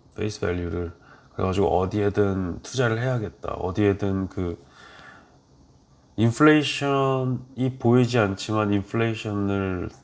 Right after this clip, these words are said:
느끼고 있고, 느끼고, 저 같은 경우에도 느끼고 있고, 인플레이션 확실히 있다. 더 모든 게 비싸졌다. 좀, 음,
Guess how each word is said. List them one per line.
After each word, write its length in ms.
느끼고 480
있고, 480
느끼고, 460
저 120
같은 280
경우에도 400
느끼고 420
있고, 280
인플레이션 520
확실히 320
있다. 380
더 340
모든 240
게 220
비싸졌다. 1000
좀, 320
음, 540